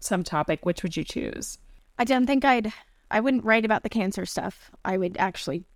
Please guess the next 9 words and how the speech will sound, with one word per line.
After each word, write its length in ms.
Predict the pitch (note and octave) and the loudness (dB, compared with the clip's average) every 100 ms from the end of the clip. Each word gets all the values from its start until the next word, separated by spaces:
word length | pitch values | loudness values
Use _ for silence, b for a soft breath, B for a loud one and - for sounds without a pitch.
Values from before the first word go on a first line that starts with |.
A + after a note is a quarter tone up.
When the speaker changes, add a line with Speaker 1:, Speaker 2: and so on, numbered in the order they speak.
| - | -4
Speaker 2:
do 180 | G#3 | -2
that. 300 | F#3+ F3 D#3+ - - _ _ _ _ _ | 0 0 -2 -4 -14 _ _ _ _ _
I, 480 | A3 A#3 A#3 A#3 A#3 - - | 2 4 4 2 0 -2 0
Speaker 1:
Okay. 460 | - A3+ G#3 A3+ A#3 _ _ _ _ _ _ _ _ | 6 8 6 4 0 _ _ _ _ _ _ _ _
Speaker 2:
I, 100 | A3 | 2
I 20 | |
probably 400 | A3+ B3+ C4+ D#4 | 4 2 4 4
wouldn't 320 | C4 A#3+ A#3 - | 4 2 2 2
wanna 460 | G#3+ G#3+ G#3 G3 | 4 4 2 -2